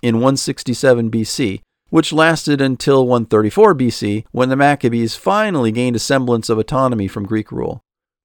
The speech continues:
That began the era of Hasmonean rule, and the Hasmoneans being the royal family of the Maccabees, who traced their lineage back to Levite priests. But their rule wasn't gonna last very long.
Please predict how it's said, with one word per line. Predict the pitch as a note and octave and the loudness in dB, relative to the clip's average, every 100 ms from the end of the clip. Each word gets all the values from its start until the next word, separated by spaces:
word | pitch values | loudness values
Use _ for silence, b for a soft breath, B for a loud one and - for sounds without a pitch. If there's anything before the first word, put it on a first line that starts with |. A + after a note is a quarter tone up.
| - | 0
That | D#3+ F3+ | 2 2
began | D#3 C#3 C3+ | 0 2 2
the | B2 G#2+ | 2 0
era | G#2 A2 | 2 2
of | B2+ B2+ - | 2 0 0
Hasmonean | - C3 B2 B2+ E3+ A#3 B2 G2+ | 0 0 2 2 2 2 0 -2
rule, | G2 D2+ - | -4 -6 -10
and | B3 G#2+ | -10 -6
the | G#2+ | -4
Hasmoneans | A2 G#2+ A#2+ A2+ G#2+ G2 | -2 -2 -2 -2 -2 -4
being | A2 G#2 | -4 -4
the | G2+ | -4
royal | G2+ A2+ G#2+ | 0 2 2
family | - C#3 C#3 A2+ | 0 -2 0 0
of | G2 | -2
the | |
Maccabees, | G2+ B2+ D3+ A#2+ G#2 G#2+ - | -2 0 0 -4 -8 -10 -12
who | A#2 | -12
traced | - A2+ A2 - | -6 -6 -6 -6
their | B2 | -6
lineage | A2+ B2+ A2+ G#2 G#2+ | -2 -2 -2 -4 -6
back | - G#2+ - | -4 -4 -4
to | G2+ | -4
Levite | A2 G#2 G2 - | -2 0 -2 -4
priests. | C3+ F2 - - - - _ _ _ _ _ | -6 -6 -8 -14 -18 -20 _ _ _ _ _
But | B2 | -4
their | D3 | 0
rule | D#3+ B3 C4+ | 0 2 2
wasn't | A#3 G3 F3 | 2 0 -2
gonna | D3 C3+ | -2 -2
last | B2+ D3 F#3 - | 0 0 -2 -6
very | G#2 - | -6 -6
long. | - - - | -8 -12 -14